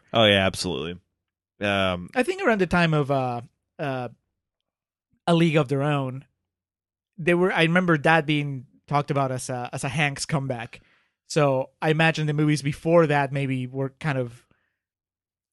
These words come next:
Speaker 1: 'Cause,
Speaker 2: the
Speaker 1: yeah,
Speaker 2: slumps.
Speaker 1: in eighty-nine he did Bachelor Party, which is definitely a cult classic.
Speaker 2: It is.
Speaker 1: Uh, <laughs> all right, closing down here, winding down. No plugs. This is, uh,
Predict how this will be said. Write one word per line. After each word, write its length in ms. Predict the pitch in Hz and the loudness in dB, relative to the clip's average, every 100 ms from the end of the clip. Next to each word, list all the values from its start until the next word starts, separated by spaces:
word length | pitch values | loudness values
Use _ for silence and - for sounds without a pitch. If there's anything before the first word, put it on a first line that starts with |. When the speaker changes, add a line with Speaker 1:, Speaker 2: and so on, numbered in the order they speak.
| _ _ _ _ | _ _ _ _
Speaker 1:
'Cause, 100 | 117 | 2
Speaker 2:
the 60 | 110 | 6
Speaker 1:
yeah, 160 | 107 104 | 6 6
Speaker 2:
slumps. 160 | 135 | 2
Speaker 1:
in 100 | 110 | -2
eighty-nine 460 | 107 110 113 104 101 | 0 2 4 4 2
he 60 | |
did 160 | 98 90 | 0 0
Bachelor 380 | 95 92 - 92 | 2 0 0 -4
Party, 400 | 95 92 92 90 | -2 -2 0 -2
which 420 | 90 87 - - | -4 -6 -6 -8
is 240 | 80 76 - - | -10 -10 -16 -14
definitely 380 | 92 85 92 90 | -8 -8 -4 -4
a 60 | |
cult 240 | - 90 - | -2 -6 -4
classic. 540 | 87 82 - 85 - _ _ _ - | -4 -4 -4 -10 -14 _ _ _ -10
Speaker 2:
It 120 | 139 | -6
is. 340 | 131 - - - | -6 -8 -14 -4
Speaker 1:
Uh, 400 | 113 107 98 101 - | 4 4 6 4 0
<laughs> 1500 | - - 719 - 762 762 784 1017 - _ _ _ _ _ - 160 - - - - | -2 0 0 0 -12 -12 -14 -18 -20 _ _ _ _ _ -12 -12 -12 -16 -20 -2
all 120 | - | 8
right, 220 | 170 147 139 | 10 10 10
closing 400 | 180 190 170 139 | 10 10 10 6
down 260 | 131 131 | 8 8
here, 340 | 123 120 120 113 | 4 4 2 0
winding 420 | 120 123 120 113 | 2 4 4 2
down. 400 | 110 107 104 104 | 4 4 4 0
No 220 | 98 135 127 | 4 8 8
plugs. 460 | 120 110 110 104 | 8 8 8 6
This 180 | 113 107 | 2 4
is, 160 | 110 101 | 2 4
uh, 320 | 101 98 101 | 6 6 2